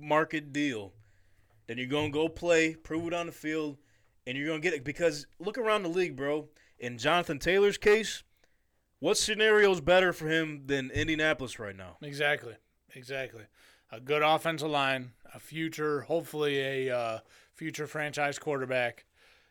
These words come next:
Speaker 2: They really don't got high expect-, expectations this year.
Speaker 1: Yeah.
Speaker 2: He'll get abundance of workload because I'm sure they're not gonna overwork Richardson. You know what I mean? Like,
Speaker 1: Yeah.
Speaker 2: he's gonna be the go-to guy, and then he could say, "Hey, pay me."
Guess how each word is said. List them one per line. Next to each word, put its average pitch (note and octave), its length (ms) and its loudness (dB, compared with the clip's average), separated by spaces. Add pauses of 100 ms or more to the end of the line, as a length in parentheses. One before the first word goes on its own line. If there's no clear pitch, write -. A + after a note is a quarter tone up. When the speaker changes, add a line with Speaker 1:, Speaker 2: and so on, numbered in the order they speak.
(120)
Speaker 2:
They C3 80 -4
really D3+ 240 2
don't D3+ 180 0
got C#3+ 160 2
high C#3 200 2
expect-, C3+ 460 -8 (220)
expectations B2+ 800 -12
this A2 160 -14
year. A#2 280 -12
Speaker 1:
Yeah. C#3 360 -6 (160)
Speaker 2:
He'll D#3+ 200 0
get D#3+ 280 0
abundance D#3+ 840 -2
of D3+ 120 -6 (120)
workload C3+ 540 -2
because B2+ 320 -8
I'm B2 140 -4
sure C#3+ 180 -4
they're C#3 140 -2
not C3 140 -4
gonna B2 180 -10
overwork B2+ 500 -10
Richardson. A2+ 600 -14 (560)
You D3 100 -4
know D3 60 2
what D3 80 4
I - 40 0
mean? D3+ 220 -2
Like, C#3+ 140 -4
Speaker 1:
Yeah. E3 80 0
Speaker 2:
he's D#3 160 -6
gonna D3+ 160 -2
be D3 100 -2
the C#3+ 100 -4
go-to D3+ 320 -2
guy, D#3 240 4
and A#2+ 120 -4
then A#2+ 140 -8
he A2+ 100 -12
could A2+ 160 -14
say, B2 220 -6
"Hey, C3 260 -2 (260)
pay D3 220 -2
me." G#2 180 -14